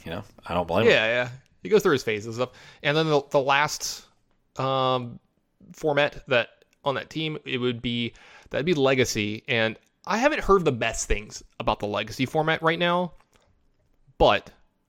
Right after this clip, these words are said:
Speaker 2: I mean, I know what I would be playing in the dark. Not surprising anyone would be a Delver deck. I don't know what you'd be. I think Elves just won the energy of it.
Speaker 1: Yeah,
Speaker 2: So,
Speaker 1: El-,
Speaker 2: like
Speaker 1: Elves seems viable. And so if I had,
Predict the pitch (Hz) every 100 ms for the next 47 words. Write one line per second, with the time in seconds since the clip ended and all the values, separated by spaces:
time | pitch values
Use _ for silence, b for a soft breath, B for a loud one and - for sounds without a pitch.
0 | _ 123 117 151 190 170 143 - 123 143
1 | 170 175 180 170 185 190 190 180 - _
2 | - 147 127 104 113 156 - - - _
3 | _ _ _ 123 120 - 127 117 113 123
4 | 123 107 113 104 101 104 135 147 156 156
5 | - _ - 123 123 104 104 117 143 143
6 | 127 127 190 127 131 139 - - 123 123
7 | 110 120 117 110 107 107 107 110 110 98
8 | 95 95 - - 110 80 - 107 117 123
9 | - 123 139 135 139 127 104 117 113 110
10 | 110 110 107 - 101 98 110 98 98 101
11 | 98 90 - - 95 90 90 104 101 101